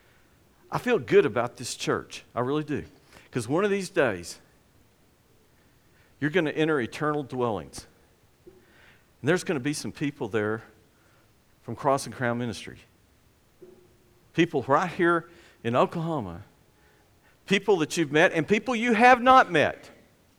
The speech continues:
And you're gonna enter eternal dwellings. And you know what? They're gonna be saying, "Thank you, thank you,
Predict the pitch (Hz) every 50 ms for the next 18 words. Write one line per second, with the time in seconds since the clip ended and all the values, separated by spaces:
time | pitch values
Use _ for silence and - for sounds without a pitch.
0 | _ _ _ _ _ _ _ _ _ _ _ _ _ _ _ _ _ - _ _
1 | - _ _ _ _ - - 127 139 160 185 180 190 190 160 131 - 156 160 165
2 | 151 135 113 - - 165 147 151 156 147 151 143 139 127 104 92 90 87 - -
3 | - _ _ - - 107 117 131 143 143 135 127 139 135 143 - - 123 127 131
4 | 120 110 117 110 - 127 113 98 - - _ _ _ - - 135 131 131 - -
5 | - 80 71 - - - - _ _ _ _ - 127 123 127 123 - - 117